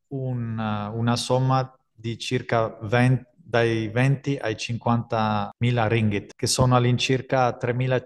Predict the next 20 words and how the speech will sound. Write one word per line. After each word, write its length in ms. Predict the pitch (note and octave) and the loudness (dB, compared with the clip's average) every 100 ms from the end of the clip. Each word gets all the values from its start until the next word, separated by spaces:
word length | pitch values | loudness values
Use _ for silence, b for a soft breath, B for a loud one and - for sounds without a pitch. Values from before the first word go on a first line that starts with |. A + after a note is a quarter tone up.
| - | -8
dai 460 | C#3 - B2 A#2+ | -16 -10 -4 -4
tremilacinquecento 1200 | A#2+ C3 C3+ C3+ B2+ B2+ A2+ - C3 C3 B2+ C3 A#2+ | -2 -2 2 2 2 -2 -4 -2 0 0 0 0 0
ai 220 | A#2 A2+ | -2 -2
novemila 580 | A#2+ A#2 A#2+ A2+ G#2+ G2 | -2 0 -2 -2 -4 -4
euro 340 | F#2+ G2 F#2+ _ _ _ _ _ | -6 -8 -10 _ _ _ _ _
per 180 | G#2 G2+ | -4 -2
la, 560 | G#2 G2+ G2 F#2+ - - | 0 0 -2 -6 -12 -4
per 140 | G#2+ | 0
l'operazione. 800 | A2 A2 G#2 - - G2 F#2+ - _ _ _ _ b b b b b _ - | 0 2 0 0 -2 -4 -6 -12 _ _ _ _ b b b b b _ -6
Il 100 | B2 | 2
dottore 360 | B2+ C#3+ C#3 C3+ | 4 6 4 4
ci 100 | A#2+ | 0
ha 20 | |
detto 320 | A#2 B2+ B2 | 0 -2 -2
che 520 | A#2+ B2 A#2 - _ _ _ _ _ _ _ | 0 -2 -2 -12 _ _ _ _ _ _ _
comunque 360 | - A#2+ B2 B2+ | -2 0 0 0
non 140 | A#2 | 0
c'è 160 | A2 A2+ | 0 -2
nessuna 560 | A2 - B2+ A#2+ A2 | -2 -4 -2 0 0
medicina 760 | G#2 A2+ A2+ - B2 A2 G#2 | 0 -2 -2 -4 -4 -2 -2